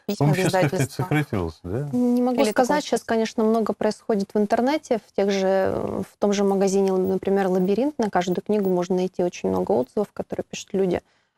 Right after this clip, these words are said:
Speaker 3: э, просто по своему
Speaker 2: Ну да.
Speaker 3: душевному желанию. А так как мы все там есть в социальных сетях, иногда просто пишут лично с-, какие-то слова благодарности, какие-то очень трогательные письма.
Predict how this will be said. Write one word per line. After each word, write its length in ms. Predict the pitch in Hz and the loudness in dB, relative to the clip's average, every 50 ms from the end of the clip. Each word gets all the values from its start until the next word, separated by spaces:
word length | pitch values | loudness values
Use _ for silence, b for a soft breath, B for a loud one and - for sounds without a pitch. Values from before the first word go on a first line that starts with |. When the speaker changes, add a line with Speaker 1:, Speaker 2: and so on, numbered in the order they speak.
| b b b b b b b - | b b b b b b b -8
Speaker 3:
э, 200 | - - - 202 190 _ _ - - _ - 185 _ _ _ | -6 -4 -4 -6 -8 _ _ -20 -20 _ -18 -20 _ _ _
просто 640 | - 180 180 180 - _ - 175 170 170 165 - - 185 _ _ _ _ _ _ | -2 0 0 0 -2 _ -4 -2 0 0 0 -2 -4 -8 _ _ _ _ _ _
по 60 | - 170 | -2 -2
своему 680 | - - - 185 190 190 185 180 180 180 175 185 196 - | -2 0 -2 0 2 2 2 2 2 0 0 -2 -2 -2
Speaker 2:
Ну 220 | 131 135 165 196 196 147 | -2 0 0 0 0 0
да. 80 | 214 196 | 0 0
Speaker 3:
душевному 540 | 208 196 - - 240 233 214 202 208 208 202 | 0 0 2 2 4 4 4 4 4 2 2
желанию. 560 | 202 208 208 202 185 190 185 185 180 175 - b b b b b b b b _ - | 2 2 2 2 4 4 4 2 2 0 -2 b b b b b b b b _ -4
А 280 | - 180 185 185 180 180 | 0 2 4 4 2 2
так 200 | - - 208 202 | 4 2 2 2
как 220 | - 185 - - | 2 -2 -2 0
мы 220 | 202 190 196 196 196 | 0 2 2 2 2
все 260 | - - - 208 196 | -2 -4 -2 -2 -2
там 240 | - - 185 175 180 | -2 -2 -2 -2 0
есть 240 | 185 185 - _ _ | 0 0 -2 _ _
в 60 | - | -20
социальных 600 | - - - - _ - 190 180 185 190 190 - | -20 -10 -10 -10 _ 0 2 2 2 2 -2 -4
сетях, 440 | - - - - 226 254 269 - - | -8 -12 -4 0 0 0 0 -2 -4
иногда 360 | - 190 175 175 180 190 214 - | -2 -2 0 0 0 0 -2 -2
просто 260 | _ - 196 - _ _ _ - | _ -10 -12 -12 _ _ _ -10
пишут 220 | 202 - - _ _ - | -10 -10 -10 _ _ -4
лично 340 | 214 226 - - 233 214 190 185 | -4 -4 -4 -6 -8 -8 -8 -8
с-, 80 | _ - | _ -20
какие-то 380 | _ 202 - - 214 214 _ - | _ -20 -10 -10 -10 -10 _ -10
слова 260 | - - 202 196 202 202 | -8 -6 -2 0 0 0
благодарности, 760 | 196 196 185 - 185 185 214 226 240 226 226 - _ - - | 0 -4 -4 -4 -2 0 0 0 0 -2 -4 -6 _ -14 -12
какие-то 320 | 214 - - 214 - - | -12 -8 -8 -10 -6 -6
очень 240 | 196 - - - 208 | -6 -6 -6 -8 -6
трогательные 600 | - 202 214 196 214 - _ - - 180 180 185 | -2 -2 -2 -2 -2 -8 _ -8 -6 -4 -4 -4
письма. 420 | - - 226 - - - 220 214 | -4 -6 -6 -6 -4 -8 -8 -8